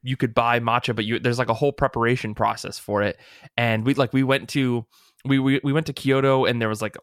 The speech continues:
all sorts of matcha stuff because I think Kyoto is where, like, matcha is hailed from or something. I don't, I don't remember. Sorry if I'm wrong about that. But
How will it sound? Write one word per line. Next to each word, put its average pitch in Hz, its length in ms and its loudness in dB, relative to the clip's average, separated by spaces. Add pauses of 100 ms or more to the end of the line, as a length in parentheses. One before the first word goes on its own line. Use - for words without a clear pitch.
all 127 260 2
sorts 135 260 -2
of 120 80 -6
matcha 120 300 0
stuff 120 260 -2
because 107 200 -6
I 104 100 -4
think - 180 -6 (120)
Kyoto 110 360 2
is 104 120 -2
where, 101 200 0
like, 104 200 -2 (360)
matcha 107 320 -2
is 98 180 -6 (800)
hailed 151 380 0
from 175 220 0
or 175 60 0
something. 180 380 -2
I 131 60 -4
don't, 120 240 -2
I 117 80 2
don't 120 140 0
remember. 117 320 0
Sorry 110 280 2
if 110 80 -6
I'm 107 120 -2
wrong 104 200 0
about 104 220 -4
that. 104 240 -2 (380)
But 120 200 2